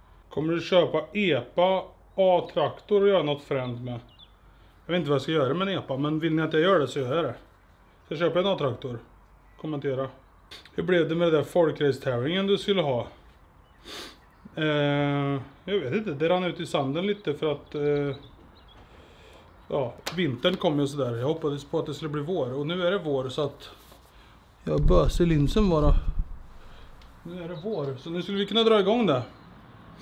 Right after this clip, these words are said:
Ett folkrace med, eh, YouTubes, eh, YouTubers. Det var det som var tanken.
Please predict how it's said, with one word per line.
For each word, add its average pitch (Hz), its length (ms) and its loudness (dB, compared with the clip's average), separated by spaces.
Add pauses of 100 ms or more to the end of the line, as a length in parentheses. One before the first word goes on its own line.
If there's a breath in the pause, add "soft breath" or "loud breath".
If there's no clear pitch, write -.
(380 loud breath)
Ett 175 140 -6
folkrace 170 880 2
med, 151 400 0
eh, 143 500 2
YouTubes, 139 760 -6
eh, 147 60 -6
YouTubers. 135 960 -4 (260)
Det 147 60 -8
var 156 120 -2
det 147 160 -2
som 151 120 -6
var 139 60 -6
tanken. 135 500 -4